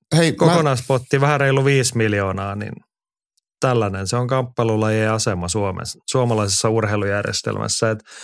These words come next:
Speaker 2: ihan vertailuvuoksi rullalautailulla näytti kolmekymmentätuhatta euroa menevä. Ja mikä se, oliko se sä softballin sieltä bongasit? Oliko
Speaker 1: Joo,
Speaker 2: se neljäkymmentä tuhatta?
Speaker 1: softball on neljäkymmentä tonnia, joo.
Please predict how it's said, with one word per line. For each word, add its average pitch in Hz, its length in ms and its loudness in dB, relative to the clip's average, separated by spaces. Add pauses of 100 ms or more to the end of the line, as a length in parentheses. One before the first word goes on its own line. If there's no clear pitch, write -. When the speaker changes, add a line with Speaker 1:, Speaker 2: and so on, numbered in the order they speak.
(220)
Speaker 2:
ihan 135 120 4
vertailuvuoksi 127 720 2
rullalautailulla 98 840 0
näytti 98 280 -6
kolmekymmentätuhatta 98 800 -6
euroa - 340 -8
menevä. - 380 -8
Ja - 80 -10
mikä 127 280 -2
se, 120 100 -2
oliko 123 240 0
se - 100 -4
sä 131 240 0
softballin 101 800 -2
sieltä 90 300 -6
bongasit? - 480 -6
Oliko - 180 -2
Speaker 1:
Joo, 131 100 4
Speaker 2:
se 135 60 2
neljäkymmentä 151 280 2
tuhatta? 113 200 2
Speaker 1:
softball 113 120 4
on 117 60 2
neljäkymmentä 117 420 0
tonnia, 95 380 0
joo. 95 280 0